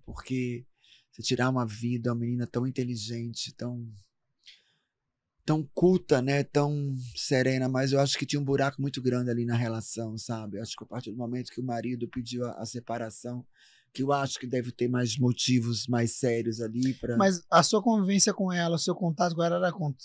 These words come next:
Speaker 2: constante, assim,
Speaker 1: A,
Speaker 2: ou
Speaker 1: a
Speaker 2: era
Speaker 1: gente,
Speaker 2: só por internet,
Speaker 1: a gente,
Speaker 2: direct,
Speaker 1: é,
Speaker 2: ou
Speaker 1: a
Speaker 2: não?
Speaker 1: gente morava em cidades diferentes, né? Eu tinha tido contato com ela quando ela fez o documentário dela, a gente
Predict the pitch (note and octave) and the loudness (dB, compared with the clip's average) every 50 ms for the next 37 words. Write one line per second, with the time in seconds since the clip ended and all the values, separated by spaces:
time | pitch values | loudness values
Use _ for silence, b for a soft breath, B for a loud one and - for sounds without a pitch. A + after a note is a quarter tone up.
0 | - - - - E3+ D#3 C#3 - - F3 F3+ G#3 A#3 G#3+ - G3+ F3+ E3 - - | -20 -10 -4 -2 0 0 0 0 2 2 4 4 4 4 4 4 4 6 6 6
1 | B3+ B3+ A3+ G#3 A#3 D4 C#4+ C4+ C4 B3 - - C4+ A3+ G3 B3 A#3 A3+ F#3 A#3 | 8 8 8 8 8 8 10 10 10 10 10 10 10 10 8 8 6 6 6 4
2 | A3 G3+ G#3 A3+ A#3 A#3 G#3+ F3 D3+ F3+ G3+ G3 G3+ A3+ A3+ A3+ G#3+ G3+ A3 A3+ | 4 4 2 2 2 4 4 6 8 8 8 10 10 10 10 12 12 12 12 12
3 | A3 G#3 F#3+ F#3 A3 G#3+ E3 A#3 A#3+ A#3 - C4 A#3+ A3 G3+ C#3 D3+ F#3 G3 G3 | 12 12 12 12 10 10 8 6 4 6 4 4 2 2 0 2 6 8 10 10
4 | G3 G3+ G#3+ G#3 G3+ G3 F#3+ F3+ F3 F3 F3+ F3+ E3 D#3 D3+ E3 D#3+ - - F3+ | 12 10 10 8 6 4 4 6 8 8 8 8 6 4 2 0 2 6 8 8
5 | F3+ D#3 D3 C#3+ D3 D3 - - B2+ B2 A#2 C3+ C#3 C#3+ D3+ D3 - - F#3 F#3 | 8 8 6 2 2 0 0 0 0 0 0 2 4 4 4 4 4 6 6 6
6 | E3+ - F3 E3+ D#3 E3 - D#3 D#3 D3 C#3 C#3 C#3 - - D3+ D3+ D#3 D#3 - | 6 8 4 4 4 4 0 0 0 2 2 2 0 0 0 2 4 4 4 4
7 | E3 D#3+ E3 E3 D#3+ - - D#3 D3 C#3+ C#3+ D#3 D3 - C#3+ D3+ D#3+ D3+ C#3 C#3 | 2 2 4 4 4 4 4 4 4 4 4 2 2 2 2 0 2 2 4 4
8 | C3 B2+ B2 B2 A#2 A#2 A2+ A2+ A#2 A#2+ B2 A#2+ B2+ B2+ B2 - - B2 C3 B2 | 4 4 2 2 2 2 2 2 2 2 2 2 0 0 0 0 0 0 -2 -2
9 | - | -4